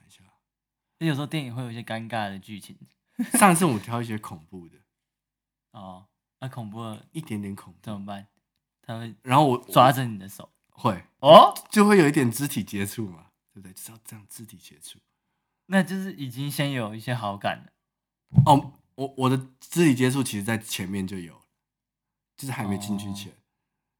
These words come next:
Speaker 1: 因为人潮很多，我怕走失。
Speaker 2: 嗯。
Speaker 1: 我就拉着他的手往前走。然后
Speaker 2: 好吧，我觉得这个前提有很，很多种啊。
Speaker 1: 对啊。
Speaker 2: 就是
Speaker 1: 但是我觉得看电影不会是一个失败的，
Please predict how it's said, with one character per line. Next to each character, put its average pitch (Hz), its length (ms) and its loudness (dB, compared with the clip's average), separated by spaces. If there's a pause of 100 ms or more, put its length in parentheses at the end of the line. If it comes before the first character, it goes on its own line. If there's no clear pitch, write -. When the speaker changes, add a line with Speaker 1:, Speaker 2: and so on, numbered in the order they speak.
(180)
Speaker 1:
因 151 160 0
为 156 280 -4
人 107 240 -4
潮 101 300 0
很 90 220 -6
多， 80 360 -20 (120)
我 92 140 -18
怕 113 200 -6
走 95 280 -14
失。 - 240 -20 (160)
Speaker 2:
嗯。 107 300 -18 (360)
Speaker 1:
我 98 100 -20
就 104 120 -10
拉 95 220 -2
着 90 80 -10
他 - 180 -20
的 85 80 -20
手 - 240 -20
往 78 200 -20
前 82 260 -20
走。 - 220 -20 (1900)
然 98 160 -4
后 113 180 4
Speaker 2:
好 113 60 0
吧， 107 280 -4
我 131 60 -12
觉 120 80 -4
得 156 60 0
这 180 120 -2
个 165 80 2
前 123 240 -6
提 120 180 -10
有 113 120 -10
很， 104 180 -12 (120)
很 110 140 -18
多 107 200 -16
种 101 260 -16
啊。 - 60 -20 (100)
Speaker 1:
对 104 140 -6
啊。 87 280 -8 (580)
Speaker 2:
就 - 80 -10
是 - 0 -
Speaker 1:
但 196 100 6
是 202 80 4
我 180 180 6
觉 117 220 2
得 127 240 4
看 160 240 4
电 139 140 2
影 107 100 0
不 98 100 -10
会 104 120 -4
是 107 160 -8
一 - 20 -8
个 95 60 -8
失 92 260 -8
败 90 240 -10
的， 78 240 -20